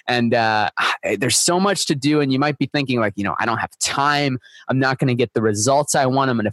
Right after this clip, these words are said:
fail. It takes forever to write an email marketing campaign. Like, there's so much opportunity." Like, like you were saying, you wanna get your paid ads right. You wanna make sure you have enough inventory. And then you throw an email. Like, email is a top channel, uh, when it co-, like, top three channel when it comes to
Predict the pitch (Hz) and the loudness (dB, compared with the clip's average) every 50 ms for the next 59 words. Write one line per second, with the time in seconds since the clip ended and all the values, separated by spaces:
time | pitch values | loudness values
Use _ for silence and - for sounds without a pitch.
0 | - _ - 170 170 170 165 156 127 - - - 135 - - - - - - 135 | -2 _ 2 2 4 4 4 2 0 0 -2 -4 -4 -4 -6 -8 -6 -2 0 0
1 | 135 131 143 135 - - - 139 110 120 117 120 113 110 - 120 113 107 110 120 | 2 2 2 0 0 0 -2 0 2 2 2 0 0 -2 -2 -2 0 0 0 2
2 | 151 165 165 156 175 165 - 170 160 147 - 156 156 156 151 139 123 107 107 - | 2 0 0 0 -4 -2 0 -2 -2 0 0 0 0 0 0 0 -2 -4 -4 -4
3 | 113 104 - - - 165 156 165 175 170 - 127 127 131 - 131 - - - 165 | -4 -4 -2 -2 0 0 0 0 0 0 0 0 -2 0 -2 -4 -4 -2 0 0
4 | 165 165 160 165 160 139 123 110 - _ _ - _ _ 147 156 - - 156 139 | 2 2 2 2 2 2 2 0 -2 _ _ -20 _ _ -2 -2 0 0 0 0
5 | - - 160 135 120 113 113 131 143 147 147 160 135 143 135 - - - 143 151 | 0 0 0 0 0 0 0 0 0 0 0 0 -2 -2 -4 -2 -2 -2 0 2
6 | 147 139 123 113 107 107 110 98 95 98 110 113 117 127 139 147 147 147 143 135 | 2 2 0 0 0 0 0 0 0 0 0 0 0 0 0 0 0 0 0 -2
7 | - - 156 147 139 139 139 139 143 143 135 - 143 151 160 170 170 151 139 - | -2 0 0 0 2 0 0 0 0 -2 -2 0 0 0 0 0 0 0 0 0
8 | 131 117 110 107 110 104 - 127 131 139 143 147 151 147 147 143 143 139 - - | 0 2 2 2 0 0 0 0 0 0 0 0 0 0 0 0 0 -2 -4 -8
9 | _ _ - 156 156 156 151 143 139 - 156 165 170 165 156 143 123 110 - - | _ _ -2 0 0 2 0 0 0 0 0 0 2 2 2 2 2 0 -2 -6
10 | - - - - - 139 127 - 156 160 170 175 175 175 170 156 131 135 117 - | -12 -18 -10 -4 -2 -2 -2 0 0 0 2 2 2 2 2 2 0 -2 -4 -4
11 | - - 104 - - - - - 139 143 147 131 113 107 - 110 107 104 110 110 | -4 -4 -4 -4 -4 -2 -2 0 0 2 2 2 0 2 2 2 2 2 2 0
12 | 113 113 113 110 - - 113 117 107 - - - 127 131 - - 131 123 117 - | 0 -2 -2 -4 -4 -2 -2 -2 -2 -2 -4 -2 -2 -2 -2 -2 -2 -2 0 0
13 | 131 127 131 127 117 110 107 107 104 - - 127 131 127 - - - 113 101 | 0 0 2 2 2 2 0 -2 -2 -2 0 0 0 0 0 0 2 2 0